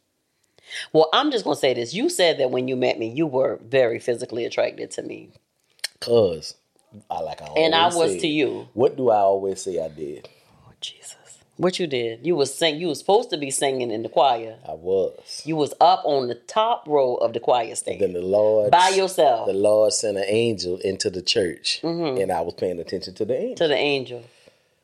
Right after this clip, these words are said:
Speaker 2: And I said, "Lord, did you send her here for me to help save her?"
Speaker 1: From the pole.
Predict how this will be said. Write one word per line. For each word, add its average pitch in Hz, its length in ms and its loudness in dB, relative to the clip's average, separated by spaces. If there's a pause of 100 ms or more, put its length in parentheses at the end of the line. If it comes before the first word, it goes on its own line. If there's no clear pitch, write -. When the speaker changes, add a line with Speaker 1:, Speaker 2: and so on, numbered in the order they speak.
(460)
Speaker 2:
And 92 100 -8
I 139 60 -6
said, 104 180 -12
"Lord, 120 580 0 (800)
did 127 180 -20
you 247 80 -6
send 254 300 -4
her 240 160 -2
here 240 240 -2 (1600)
for - 80 -8
me 165 160 -4
to 170 80 -8
help - 280 -2
save 214 360 -4
her?" 240 180 -6 (1300)
Speaker 1:
From 147 180 0
the - 60 -12
pole. - 500 -8